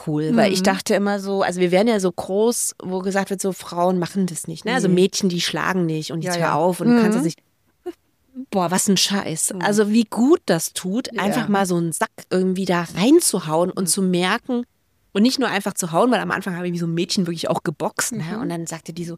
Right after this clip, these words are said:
Speaker 1: „Du hast ja die Kraft, mach mal richtig“,
Speaker 2: Mhm.
Speaker 1: ja? Und dann diese zu lernen, wie wir Bewegung steuern,
Speaker 2: Mhm.
Speaker 1: also wirklich die Kraft aus deiner, ne, du hast es gerade gesagt, die
Speaker 2: Mhm.
Speaker 1: Schulter wirklich aus hinten zu holen, den ganzen Körper mitzunehmen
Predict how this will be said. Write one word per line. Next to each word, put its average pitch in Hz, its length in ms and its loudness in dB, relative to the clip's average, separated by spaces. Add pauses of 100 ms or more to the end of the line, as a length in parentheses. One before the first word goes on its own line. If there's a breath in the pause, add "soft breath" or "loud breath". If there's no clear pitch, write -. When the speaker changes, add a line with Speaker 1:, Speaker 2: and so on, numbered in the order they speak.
(460)
Speaker 1:
„Du 175 100 -6
hast 190 220 -4
ja 415 60 2 (100)
die 262 80 4
Kraft, - 480 -6
mach 202 160 0
mal 254 160 4
richtig“, 202 500 -2
Speaker 2:
Mhm. 175 60 -6
Speaker 1:
ja? 240 140 -4
Und 214 120 -2
dann 202 140 0 (480)
diese 202 320 0 (120)
zu - 220 -4
lernen, 196 580 0
wie 220 220 -4
wir 208 100 0
Bewegung 180 520 -2
steuern, - 480 -10
Speaker 2:
Mhm. - 60 -8
Speaker 1:
also 180 260 -4
wirklich 202 260 -8
die 185 220 -8 (320)
Kraft 202 340 -4
aus 175 180 -6
deiner, 170 460 -4
ne, 226 80 -8
du 208 100 -6
hast 196 120 -8
es - 100 -6
gerade 202 200 -6
gesagt, 185 420 -4
die 220 40 -4
Speaker 2:
Mhm. 185 40 -4
Speaker 1:
Schulter 233 320 -4
wirklich 190 200 -10
aus 185 140 -6
hinten 262 320 -4
zu 190 100 -6
holen, 185 140 -4
den 180 80 0
ganzen 185 300 -2
Körper 247 420 0
mitzunehmen 160 640 -10